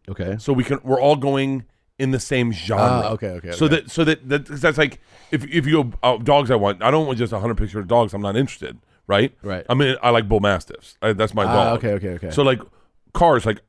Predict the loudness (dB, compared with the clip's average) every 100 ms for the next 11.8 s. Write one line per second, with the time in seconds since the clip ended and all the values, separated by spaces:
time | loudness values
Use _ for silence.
0 | _ -6 -6 -4 -2 0 0 2 0 2
1 | -2 -4 -8 _ _ _ _ _ 2 4
2 | 4 4 4 2 -2 -4 -4 -2 2 2
3 | 2 -2 -4 -8 -8 -6 -6 -8 -10 -12
4 | -18 _ _ _ _ _ _ -2 2 4
5 | 6 4 2 -2 _ _ _ _ _ _
6 | _ 0 2 0 -2 -2 -2 -2 -6 -10
7 | -18 _ _ _ _ _ _ -10 -10 -8
8 | -4 -2 -2 -4 -16 -20 _ _ -20 _
9 | _ _ _ -6 -4 -2 -4 -6 -8 -6
10 | 2 4 6 6 6 4 2 -2 -2 4
11 | 4 6 4 4 2 0 0 0